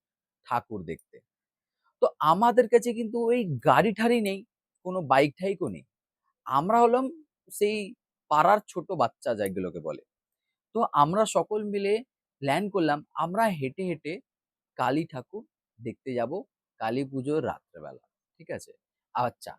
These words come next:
আমাদের রাত বলতে গেলে কিন্তু ওই ধরে রাখো আটটা, এর বেশি রাত নয়। তো আমরা বেশ সবাই মিলে প্ল্যান করলাম যে রাত্রিবেলা আটটা বাজলেই আমরা সকলেই পাড়ার মোড়ে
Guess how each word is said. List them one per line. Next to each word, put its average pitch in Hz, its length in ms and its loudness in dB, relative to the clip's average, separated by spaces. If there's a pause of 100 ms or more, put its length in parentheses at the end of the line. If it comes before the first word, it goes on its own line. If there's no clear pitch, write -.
(120)
আমাদের 226 540 4
রাত 156 220 10 (100)
বলতে 285 280 2
গেলে 247 200 8
কিন্তু 170 440 -4 (420)
ওই 277 200 4
ধরে 247 260 8
রাখো 254 280 8 (540)
আটটা, - 440 -2 (680)
এর 110 200 -4
বেশি 147 340 -2
রাত 196 200 8 (100)
নয়। 90 180 -6 (760)
তো - 180 -4
আমরা 185 360 4
বেশ 208 380 2 (120)
সবাই 151 320 -2
মিলে 202 220 0
প্ল্যান 185 280 0
করলাম 120 460 -4
যে 147 160 0
রাত্রিবেলা 175 640 -2 (120)
আটটা 202 440 -4
বাজলেই 170 580 -2 (440)
আমরা 170 360 0
সকলেই 170 500 -4 (360)
পাড়ার 151 360 2
মোড়ে 190 480 -4